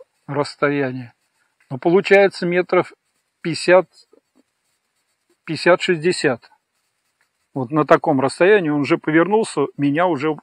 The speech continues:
почувствовал. Как? Он говорит: «Я не знаю». <laughs> Он не знает. Но ведь это и есть вот те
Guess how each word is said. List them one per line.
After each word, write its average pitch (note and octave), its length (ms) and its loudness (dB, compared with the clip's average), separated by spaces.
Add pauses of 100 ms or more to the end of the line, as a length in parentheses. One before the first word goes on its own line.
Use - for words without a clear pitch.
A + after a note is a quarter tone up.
почувствовал. B2+ 680 -8 (400)
Как? - 380 4 (360)
Он C#3+ 80 -6
говорит: B2+ 200 -6
«Я A#3 100 6
не B3 160 0
знаю». C3 400 -4 (1080)
<laughs> - 240 -12 (480)
Он F#3+ 140 2
не F#3+ 220 0
знает. B2 460 -2 (500)
Но F3 240 8
ведь F3 320 0
это F#3+ 220 6
и C3+ 80 2
есть D3+ 360 0
вот F#3 220 -6
те F3 280 6